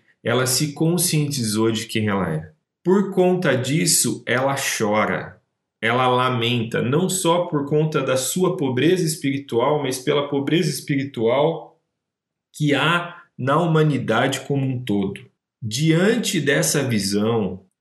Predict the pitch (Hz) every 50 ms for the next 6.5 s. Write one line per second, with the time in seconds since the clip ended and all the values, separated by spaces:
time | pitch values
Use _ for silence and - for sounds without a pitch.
0 | _ - 123 143 160 156 156 170 156 151 - 131 120 120 - - - 117 117 117
1 | 120 123 127 131 131 131 - - _ _ _ _ _ _ _ _ - 180 180 190
2 | 214 226 214 - - - 170 160 156 151 160 147 143 147 147 - - - 110 101
3 | 98 101 101 101 104 107 117 120 - - - - 127 127 123 - - _ _ _
4 | _ _ _ _ _ - 143 156 175 196 196 190 190 190 - - - 175 165 156
5 | - - 131 135 151 156 151 - - - - 151 143 - - 139 127 120 113 110
6 | 104 101 101 101 104 110 110 - - -